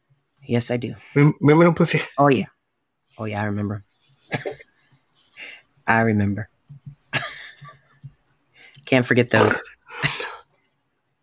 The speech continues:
Speaker 2: Look, <laughs> look, look, look, look. Rah, rah, riding out there. What,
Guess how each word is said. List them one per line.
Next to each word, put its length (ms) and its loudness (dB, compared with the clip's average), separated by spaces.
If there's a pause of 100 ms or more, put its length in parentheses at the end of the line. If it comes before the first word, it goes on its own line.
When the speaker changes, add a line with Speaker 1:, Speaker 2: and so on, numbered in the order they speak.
(140)
Speaker 2:
Look, 320 4 (100)
<laughs> 80 -4 (880)
look, 300 4
look, 240 4
look, 180 -2
look. 280 6 (3250)
Rah, 380 6
rah, 320 6
riding 880 4 (640)
out 340 2
there. 480 2 (1300)
What, 480 4